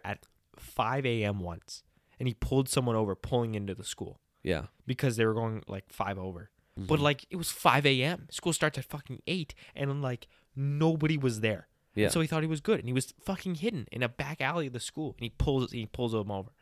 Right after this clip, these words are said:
Speaker 1: I would be so mad. I'm like, "What the fuck are you doing here at five A M?"
Speaker 2: Yeah.
Speaker 1: Get a life.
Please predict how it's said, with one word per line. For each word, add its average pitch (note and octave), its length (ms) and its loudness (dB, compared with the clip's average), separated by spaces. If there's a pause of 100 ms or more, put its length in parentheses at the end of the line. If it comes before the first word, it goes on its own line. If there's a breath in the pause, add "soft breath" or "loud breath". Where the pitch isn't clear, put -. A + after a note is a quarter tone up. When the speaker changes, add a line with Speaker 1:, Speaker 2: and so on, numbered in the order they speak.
(240 soft breath)
Speaker 1:
I C3 80 4
would D#3 100 8
be C3+ 60 -2
so C3 240 2
mad. G#2+ 300 -2
I'm A2 60 -10
like, B2+ 200 -4
"What G3+ 140 -2
the G3 80 -4
fuck - 240 -2
are - 20 -2
you B2 100 -2
doing B2 180 0
here G#2+ 100 -4
at - 100 -10 (100)
five A2 240 2
A G2 140 -4
M?" F#2 180 -10 (200 soft breath)
Speaker 2:
Yeah. G2 180 2 (240)
Speaker 1:
Get E3+ 120 0
a C#3+ 40 6
life. F#2+ 300 0